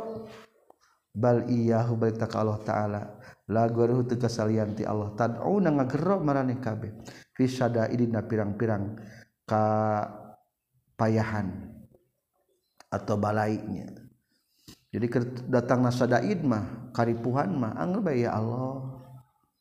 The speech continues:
Kaluar ya Allah na teh. Fayaksifu, maka bakal mukakeun Allah, makana perkara. Tad'una, anu ngadua maraneh kabeh, ilaihi, ka Allah.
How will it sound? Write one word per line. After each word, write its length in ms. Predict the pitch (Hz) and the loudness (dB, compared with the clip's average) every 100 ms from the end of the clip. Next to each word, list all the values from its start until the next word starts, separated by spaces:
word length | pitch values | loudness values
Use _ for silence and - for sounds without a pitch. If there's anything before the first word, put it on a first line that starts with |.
| _ | _
Kaluar 400 | 123 131 123 110 117 | 0 4 4 4 2
ya 160 | 107 | 2
Allah 160 | 107 95 | 0 -4
na 80 | - | -8
teh. 120 | - - - _ _ - - - _ | -10 -14 -18 _ _ -20 -20 -20 _
Fayaksifu, 640 | 123 120 117 - 123 123 | 4 4 2 0 0 2
maka 320 | 117 113 117 | 0 2 2
bakal 320 | 117 110 113 110 | 0 0 0 0
mukakeun 560 | 110 - 110 113 107 | 0 0 -2 -2 -2
Allah, 320 | 110 110 104 | 0 0 0
makana 400 | 101 113 110 104 104 | 0 -2 -2 -4 -2
perkara. 520 | 104 - 104 101 101 - - _ | -6 -2 -2 -2 -6 -14 -20 _
Tad'una, 640 | 117 117 104 143 196 175 147 | 2 4 2 4 4 4 4
anu 160 | 139 127 | 4 2
ngadua 400 | 123 135 123 120 | 4 2 2 0
maraneh 320 | 117 113 104 | 2 2 0
kabeh, 320 | 113 110 113 | 0 0 0
ilaihi, 360 | - 107 104 104 | 0 0 0 -4
ka 120 | - 98 | -4 -4
Allah. 320 | 98 98 | -4 -6